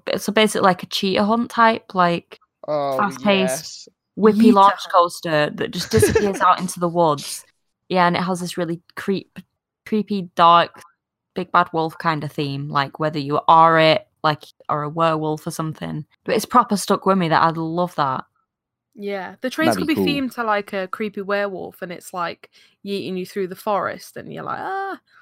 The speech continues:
Speaker 2: Yeah.
Speaker 1: Exactly, yeah, and just, like, a really unsettling queue line, and it's just all, like, very derelict out into the woods, and you feel very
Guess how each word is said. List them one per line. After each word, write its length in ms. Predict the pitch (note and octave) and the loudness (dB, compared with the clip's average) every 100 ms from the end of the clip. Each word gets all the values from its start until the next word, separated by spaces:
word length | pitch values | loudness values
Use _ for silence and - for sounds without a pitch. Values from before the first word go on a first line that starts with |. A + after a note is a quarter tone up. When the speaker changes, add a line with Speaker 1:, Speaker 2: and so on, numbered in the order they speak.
| _ _ | _ _
Speaker 2:
Yeah. 60 | A#3 | -4
Speaker 1:
Exactly, 580 | C#3 A3 G#3+ - G#3 G3+ | 0 2 2 0 -6 -2
yeah, 340 | G3+ G3 F#3 | 0 0 -2
and 120 | F#3 | -2
just, 180 | G3+ - | -4 -4
like, 140 | G3+ G#3+ | -4 -2
a 80 | |
really 260 | G3+ G3 G3 G3 | -2 -2 -2 -2
unsettling 600 | G3 F3+ - - F3+ F3+ | -2 -2 -2 -2 -2 -6
queue 200 | - F3 | -6 -4
line, 220 | E3 D#3+ | -2 -2
and 80 | D#3+ | -4
it's 160 | - | -4
just 160 | E3+ - | -4 2
all, 140 | E3+ | 4
like, 160 | D#3+ D#3 | 4 0
very 280 | F3 E3 D#3 - | 0 0 0 2
derelict 560 | D#3+ D#3+ D#3+ - - | 2 2 0 -4 -4
out 180 | D#3 D3+ | -4 -2
into 220 | D#3 - | -6 -8
the 80 | D3+ | -8
woods, 420 | D#3+ D#3 - - | -6 -6 -8 -10
and 160 | D#3 F3 | -6 -4
you 80 | D3+ | -4
feel 220 | D#3+ D3+ | -4 -2
very 240 | D3+ D3+ | 0 -2